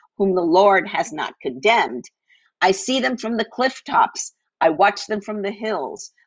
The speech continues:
I see a people who live by themselves, set apart from other nations. Who can count Jacob's descendants as numerous as dust? Who can count even a fourth of Israel's people? Let me die like the righteous.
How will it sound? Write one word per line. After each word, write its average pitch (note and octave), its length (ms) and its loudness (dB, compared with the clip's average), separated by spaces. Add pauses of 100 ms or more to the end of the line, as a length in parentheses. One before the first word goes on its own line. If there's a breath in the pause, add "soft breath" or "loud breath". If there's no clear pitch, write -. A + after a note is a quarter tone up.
(140)
I - 80 -2
see A3+ 300 -2
a A3 80 2
people A3 460 -2
who E3+ 220 4
live F#3+ 220 4
by F#3+ 160 4
themselves, F#3 760 2
set G#3+ 360 -2
apart A#3 420 2
from F3 160 -8
other F3+ 200 -6
nations. G3+ 760 -12 (680)
Who D4+ 280 0
can E3 240 -4
count A3+ 540 -4
Jacob's F#3+ 420 0
descendants E3 680 -2
as D#3+ 200 -8
numerous E3 560 2
as - 140 -2 (120)
dust? - 460 -4 (380)
Who C#4+ 240 6
can C#4+ 240 2
count G3 480 0
even F3 340 0
a C#3+ 80 0 (240)
fourth A3+ 400 2
of D3+ 160 -10
Israel's C3 580 -4
people? - 480 -6 (760 soft breath)
Let D#3+ 380 2
me B3+ 160 0
die E3+ 380 4
like D#3+ 300 -4
the D#3 100 -14
righteous. - 720 -6